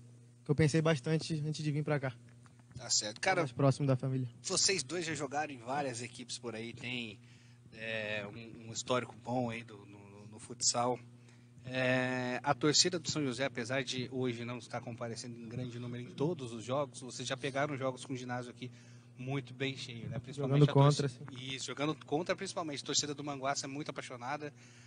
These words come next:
Speaker 2: a torcida do São José Futsal também. Quando as duas se juntam, então a festa aqui no ginásio fica bonita. Principalmente em jogos na, na capital paulista, né? Contra os times de lá, é, seja na, na Liga Nacional ou na Liga Paulista, o, a torcida do São José Futsal Manguaça tem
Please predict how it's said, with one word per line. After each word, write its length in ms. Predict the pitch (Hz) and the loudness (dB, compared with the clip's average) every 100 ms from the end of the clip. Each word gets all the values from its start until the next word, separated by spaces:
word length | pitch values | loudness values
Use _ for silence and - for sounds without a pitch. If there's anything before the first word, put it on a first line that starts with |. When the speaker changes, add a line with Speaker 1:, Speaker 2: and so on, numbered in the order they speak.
| - | -10
Speaker 2:
a 80 | 127 | -8
torcida 380 | 131 120 127 131 | -2 -2 0 0
do 160 | 135 | 0
São 160 | 127 139 | 0 -2
José 180 | 127 120 | -2 -4
Futsal 340 | - - 127 | -6 -4 -4
também. 380 | 120 143 123 139 | -2 -4 -2 -4
Quando 220 | 143 139 | -4 -2
as 120 | 139 | -4
duas 220 | 127 151 - | -2 -2 -2
se 100 | 135 | -4
juntam, 280 | 123 127 | -10 -12
então 200 | 131 135 | -10 -8
a 60 | 131 | -8
festa 360 | - 135 - 143 | -4 -4 -4 -8
aqui 360 | - 156 - 160 | -2 -4 -2 -2
no 100 | 175 | -2
ginásio 300 | 143 143 147 | 0 0 0
fica 120 | - | -2
bonita. 360 | 156 147 113 - - - - - | -2 -2 -4 -8 -14 -14 -14 -4
Principalmente 480 | 185 202 196 190 196 | 0 4 4 4 4
em 40 | |
jogos 300 | 165 180 165 | 4 4 2
na, 300 | 165 156 143 | 2 2 2
na 100 | 139 | 0
capital 380 | 127 135 120 143 | 0 -2 0 -2
paulista, 420 | 135 123 135 139 | 0 -2 -2 -4
né? 120 | 120 | -4
Contra 200 | 120 120 | -4 -6
os 80 | 123 | -6
times 240 | - 127 113 | -4 -4 -2
de 100 | 120 | 0
lá, 220 | 123 143 - - - - | 0 0 -6 -20 -10 -2
é, 320 | 120 120 117 | 2 4 2
seja 240 | 117 123 | 2 0
na, 220 | 127 120 | 0 0
na 120 | 113 117 | 0 -2
Liga 220 | 117 120 | 0 0
Nacional 320 | 113 120 113 | 0 0 0
ou 80 | 120 | 2
na 80 | 120 | 0
Liga 220 | 120 120 | -2 -2
Paulista, 520 | 120 110 131 - 127 139 | 0 0 -2 -2 -2 0
o, 560 | 123 123 120 120 117 113 | 0 2 0 -2 -2 -4
a 60 | |
torcida 440 | 117 131 - 165 151 | -2 2 2 2 0
do 60 | |
São 100 | 127 | -2
José 180 | 131 120 | -2 -2
Futsal 300 | 117 131 127 | -4 -2 -2
Manguaça 380 | 120 117 120 135 | -2 -2 -2 -2
tem 400 | 127 135 143 135 | 0 2 2 -2